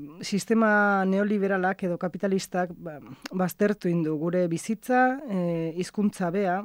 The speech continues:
esparru guzti guztitan. Hezkuntzan, dala komunikabidetan, familian, eh,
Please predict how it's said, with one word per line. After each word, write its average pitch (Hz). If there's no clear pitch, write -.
esparru 208
guzti 185
guztitan. 139
Hezkuntzan, 190
dala 160
komunikabidetan, 165
familian, 175
eh, 147